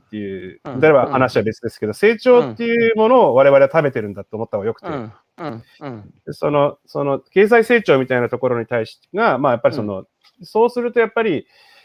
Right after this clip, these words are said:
Speaker 1: 何がいけなかったのか。そもそも、えっと、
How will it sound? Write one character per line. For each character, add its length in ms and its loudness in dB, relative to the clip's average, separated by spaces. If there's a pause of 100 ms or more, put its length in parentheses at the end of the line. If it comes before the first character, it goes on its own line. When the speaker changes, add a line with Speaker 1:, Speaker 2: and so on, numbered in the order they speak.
(680)
Speaker 1:
何 220 0
が 80 6
い 80 0
け 80 0
な 80 2
か 80 2
っ 80 -10
た 60 -6
の 100 -8
か。 320 -8
そ 160 -4
も 100 -2
そ 140 -6
も、 420 0
え 180 -6
っ 40 -20 (160)
と、 840 0